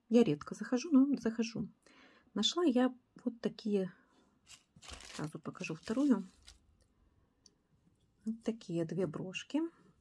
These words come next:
И решила взять их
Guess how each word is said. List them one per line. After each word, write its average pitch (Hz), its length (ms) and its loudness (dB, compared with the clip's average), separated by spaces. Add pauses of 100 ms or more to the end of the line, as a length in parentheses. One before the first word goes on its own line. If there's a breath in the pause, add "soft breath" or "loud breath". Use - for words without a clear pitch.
(2750 soft breath)
И 311 80 2
решила 233 420 4
взять 196 360 -4
их - 320 -8